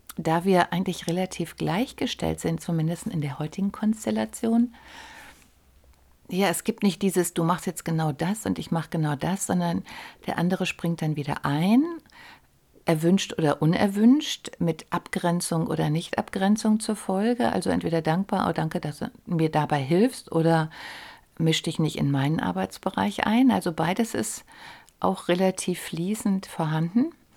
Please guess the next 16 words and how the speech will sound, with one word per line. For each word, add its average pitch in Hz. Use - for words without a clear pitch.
Und 190
irgendwann 247
gibt's -
dann 214
ein 208
System, 208
was -
halt -
gefühlt 226
für -
alle 208
am 196
besten 190
funktioniert 190
und 247
dann 220